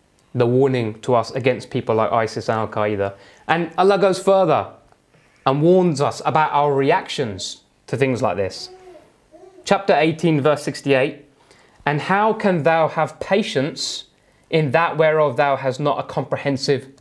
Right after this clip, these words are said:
knowledge?" We're being warned that we could turn to violence or aggression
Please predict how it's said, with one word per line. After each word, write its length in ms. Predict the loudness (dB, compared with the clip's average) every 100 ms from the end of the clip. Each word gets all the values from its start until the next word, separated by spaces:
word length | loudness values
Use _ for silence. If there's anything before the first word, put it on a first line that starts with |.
| -4
knowledge?" 520 | 0 0 -4 -8 -18 _ -20 -20 _ _ _ _ -20 _ _ _ _ -20 _ -20 _ _ _
We're 160 | 2 4
being 320 | 4 2 4
warned 680 | 4 4 2 -2 -8 -12 -20 _ _ _ -2
that 220 | 0 2
we 140 | 0
could 180 | 0 -4
turn 300 | -2 0 0
to 100 | 0
violence 560 | 0 2 2 0 -4 -6
or 240 | 2 2
aggression 540 | 4 2 0 -2 -6